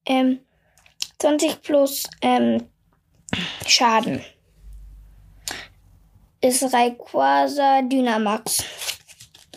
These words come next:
Jetzt kommen wir zu meiner zweiten Karte.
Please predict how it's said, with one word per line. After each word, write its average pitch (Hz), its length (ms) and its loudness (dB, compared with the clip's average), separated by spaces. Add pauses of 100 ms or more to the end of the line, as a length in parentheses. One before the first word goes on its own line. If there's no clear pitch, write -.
(1120)
Jetzt - 260 0
kommen 311 220 2
wir 285 100 0
zu 285 120 0
meiner 269 340 2
zweiten 269 400 0
Karte. - 440 0